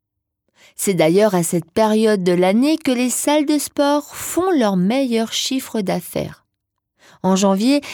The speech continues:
les clients viennent motivés pour perdre les kilos pris pendant les fêtes. Mais le plus dur est de continuer. Ensuite, souvent on décide d'arrêter de fumer. Et là,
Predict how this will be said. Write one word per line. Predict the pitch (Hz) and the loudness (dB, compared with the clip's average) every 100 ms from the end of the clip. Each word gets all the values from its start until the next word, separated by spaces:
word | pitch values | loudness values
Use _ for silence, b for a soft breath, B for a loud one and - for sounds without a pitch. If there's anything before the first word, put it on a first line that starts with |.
| B | B
les | 226 247 | 0 0
clients | 247 240 254 254 | -2 -2 0 0
viennent | 196 190 226 208 208 | 0 2 2 4 2
motivés | 320 359 - 302 277 330 | 2 0 0 0 2 2
pour | 349 269 254 | 2 -2 -4
perdre | - 247 254 226 214 | -2 0 0 0 -2
les | 180 | -2
kilos | - - 294 262 277 311 - | -6 -2 2 2 2 -2 -10
pris | - 247 262 | -6 -4 -2
pendant | 160 151 214 | -2 0 0
les | 165 | -2
fêtes. | - 190 - - - _ _ _ _ _ b b b b b | -4 -6 -6 -12 -20 _ _ _ _ _ b b b b b
Mais | 226 226 | 0 2
le | 220 | 2
plus | 196 220 | 0 -4
dur | 170 196 285 220 | -2 0 0 0
est | |
de | 165 | 0
continuer. | 185 - 175 - 170 208 180 160 _ _ _ _ _ _ _ _ _ _ _ B B B | -2 -2 -4 -2 0 0 -2 -4 _ _ _ _ _ _ _ _ _ _ _ B B B
Ensuite, | 277 269 403 453 - 285 | -2 2 2 2 2 0
souvent | 269 320 311 381 | 2 0 2 2
on | 359 | 2
décide | 294 277 - 339 311 - | 2 0 2 2 2 -4
d'arrêter | 208 220 226 226 233 330 | 0 2 2 0 2 2
de | 302 | 2
fumer. | 269 - 220 160 - _ _ _ _ _ _ _ _ | -2 -2 0 -2 -6 _ _ _ _ _ _ _ _
Et | 208 220 208 | 0 2 4
là, | 170 | 2